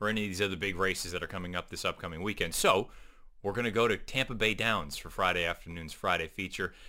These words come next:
Helping out, we have C J Andrews coming in. C J was the winner of last week's Friday feature, uh, which happened to be the Saturday feature. He correctly identified Travel Column as the winner of the Fairgrounds Oaks. Uh, first things first, C J, thank you for coming aboard. Congratulations. How are you?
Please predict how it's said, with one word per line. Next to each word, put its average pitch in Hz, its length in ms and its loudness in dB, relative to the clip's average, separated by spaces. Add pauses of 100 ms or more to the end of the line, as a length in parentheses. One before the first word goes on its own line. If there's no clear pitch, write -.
Helping 110 340 2
out, 113 100 4
we 101 80 2
have 98 80 0
C - 160 -4
J 104 220 6
Andrews 110 260 0
coming 104 360 0
in. 117 100 2
C 131 220 0
J 120 180 4
was 104 140 -4
the 95 80 -2
winner 113 260 2
of 92 100 0
last 110 380 6
week's 110 240 -8
Friday 101 340 2
feature, 101 460 -6 (320)
uh, 90 180 4
which 87 140 -6
happened 85 220 -2
to 78 40 -12
be 78 80 -14
the 76 60 -14
Saturday 76 400 -6
feature. 82 300 -10
He 92 100 -8
correctly 98 400 2
identified 90 420 2
Travel 113 300 8
Column 104 420 4
as 90 140 -2
the 92 80 -6
winner 98 260 2
of 85 140 0
the 87 140 -6
Fairgrounds 95 680 4
Oaks. 143 320 2 (300)
Uh, 123 140 4
first 147 260 4
things 117 180 -4
first, 170 320 2
C 131 140 -2
J, 143 160 2
thank 131 260 2
you 110 60 -12
for 107 80 -2
coming 117 280 -2
aboard. 127 340 2
Congratulations. 117 800 2
How 147 120 4
are 107 80 0
you? 90 140 -4